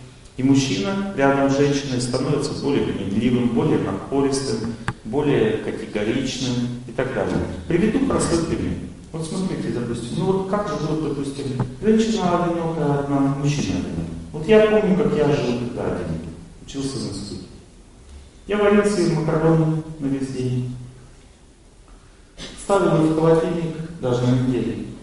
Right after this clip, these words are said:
Потом кусок отрубал, там, на сковородке подогревал и ел. Я так жил. Мне ничего не надо было как бы готовить там сильно как-то,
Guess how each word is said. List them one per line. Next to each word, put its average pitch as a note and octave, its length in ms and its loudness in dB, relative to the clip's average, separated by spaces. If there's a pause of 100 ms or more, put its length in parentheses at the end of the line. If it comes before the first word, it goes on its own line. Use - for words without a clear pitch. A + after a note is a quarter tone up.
(140)
Потом F#3+ 460 0
кусок D#3 380 0
отрубал, D#3 580 4
там, - 180 -2 (2500)
на C3 100 -4
сковородке C#3+ 640 4
подогревал D#3 580 0
и G#2 180 0
ел. G2 160 -4 (1500)
Я F3 120 0
так F#3+ 180 0
жил. G3 160 -4 (1200)
Мне G#3 120 4
ничего A#3+ 300 4
не A#3+ 100 6
надо B3 160 6
было A3 240 4
как D#3+ 320 -4
бы D#3 60 -8
готовить G3 480 2
там D3+ 160 -4
сильно C#3 400 -4
как-то, - 280 -12